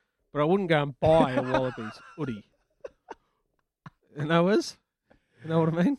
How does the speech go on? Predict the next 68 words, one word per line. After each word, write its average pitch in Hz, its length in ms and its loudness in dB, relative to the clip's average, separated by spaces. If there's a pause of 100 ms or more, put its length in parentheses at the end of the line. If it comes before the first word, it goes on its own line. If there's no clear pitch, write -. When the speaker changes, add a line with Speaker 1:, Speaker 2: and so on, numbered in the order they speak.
Speaker 2:
No, 214 180 0 (160)
I 185 160 0
wouldn't 196 240 -2
go - 120 0
Speaker 1:
Two - 40 -2
hundred 349 40 -2
Speaker 2:
buy - 80 -2
a - 20 -2
Speaker 1:
bucks. 113 100 -6
Speaker 2:
Wallabies 110 380 -6
hoodie, 156 200 -4
but 196 200 -2
hey, 214 160 0
Joe, 208 540 -2
Joe 226 280 -2
has 208 240 -2
surprised 151 640 -4
us, 110 240 -8
mate, 113 220 -12
and 143 100 -4
I, 143 60 -2
I 156 320 -4
actually 226 360 -6
think 127 460 -6
he's 113 200 -12
just, 131 180 -10
this 175 220 -4
is 190 160 -12
a 165 60 -4
stand-up 139 520 -4
comedian 123 500 -6
coming 113 300 -8
out 117 160 -2
of 131 120 -8
him. 196 260 -8
You 131 120 -4
know, 131 160 -2
he's 151 180 -4
just - 260 -12
got, 131 240 -8
brought 151 180 -4
a 151 60 -6
Speaker 1:
Yeah. 147 40 -6
Speaker 2:
little 143 160 -4
funny 139 360 -6
joke 131 380 -4
to 139 100 -10
the, 120 160 -6 (320)
to 131 80 -4
the 127 80 -2
Friday 131 480 -2
session 135 400 -10
to 127 60 -8
bring 139 200 -4
a 143 60 -2
little 135 200 -2
energy, 131 380 -6
bring 143 220 -6
a - 20 0
bit - 100 -4
of 120 80 -6
Speaker 1:
<laughs> 98 120 -12
Speaker 2:
vibes. 127 280 -4
I 170 140 -4
actually 190 200 -10
saw 147 220 -4
him 117 80 -6
here. 113 180 -4